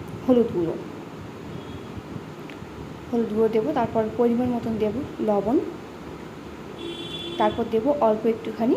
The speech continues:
শুকনো লঙ্কা গুঁড়ো। তো এটাকেও ভালো করে আমি মিক্স করে নেব। মিডিয়াম ফ্লেমে রেখে কিন্তু এটাকে ভাজতে হবে, এরকম করে কষতে হবে। তো তারপরে আমি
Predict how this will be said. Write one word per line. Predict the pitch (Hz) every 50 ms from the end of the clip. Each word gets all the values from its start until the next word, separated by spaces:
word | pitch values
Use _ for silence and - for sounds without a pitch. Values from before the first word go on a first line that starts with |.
| 539 - - - - - -
শুকনো | - - 240 220 - - 214
লঙ্কা | 220 226 226 - 381
গুঁড়ো। | 294 220 220 202 185 156 - - - - - - - - - - - - - - - - - - -
তো | - - - -
এটাকেও | 247 - 254 254 262 294 302
ভালো | 277 269 254 226 220 214 214 214 208
করে | 214 208 233 233
আমি | - 220 240 277 320
মিক্স | 277 240 208 - - -
করে | - 202 190
নেব। | 180 190 190 185 175 - - - - - - - - - - - - - - - - - - - - - - - - - - - - -
মিডিয়াম | 247 247 247 233 247 254 247 247 240 233 - - - -
ফ্লেমে | - 226 226 214 - 233 226 226 226 233
রেখে | 214 214 202 208 - 311 392 -
কিন্তু | - 233 220 214 - 339
এটাকে | 330 - - 214 - 349 415 - - - - - - - 220
ভাজতে | 220 208 202 - - 214 214
হবে, | 214 226
এরকম | 208 196 - 190 190 185 -
করে | 196 202 - 208 202 - -
কষতে | 220 208 - - - 202
হবে। | 185 165 - 208 - - - - - - - - - -
তো | - -
তারপরে | - 233 240 240 262 254 262
আমি | 247 226 226 226 220 220